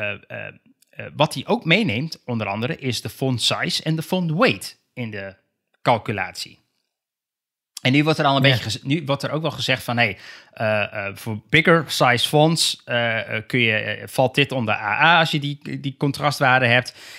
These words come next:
Speaker 1: En voor kleinere fonts zou je, eh, deze contrastwaarde moeten hebben, et cetera. Nou, ik vind dat, het,
Speaker 2: Mhm.
Speaker 1: het voelt niet helemaal waterdicht of zo. Eh, nou,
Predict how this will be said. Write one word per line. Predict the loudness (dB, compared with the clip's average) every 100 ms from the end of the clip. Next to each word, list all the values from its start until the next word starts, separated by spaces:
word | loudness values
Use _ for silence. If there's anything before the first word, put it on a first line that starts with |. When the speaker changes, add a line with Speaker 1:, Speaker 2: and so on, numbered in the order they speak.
| -12
Speaker 1:
En | -4 -4
voor | -4 -4
kleinere | 4 6 6 2
fonts | 0 -4 0
zou | 0 0
je, | 0 -6
eh, | -6 0
deze | 0 2
contrastwaarde | -2 0 -2 2 2
moeten | 0 -4
hebben, | -6 -6
et | -8
cetera. | -10 -12 -16 -20 _
Nou, | -20 -20 -20
ik | -12
vind | -6 -6
dat, | -8 _
het, | -4 4
Speaker 2:
Mhm. | 6 6 2
Speaker 1:
het | -6
voelt | -4 -2
niet | 2
helemaal | 2 4
waterdicht | 4 4 2 -4 -4
of | -4
zo. | -2 -2 -4 -18 -20 -20 -20 -10 2
Eh, | 4
nou, | 4 2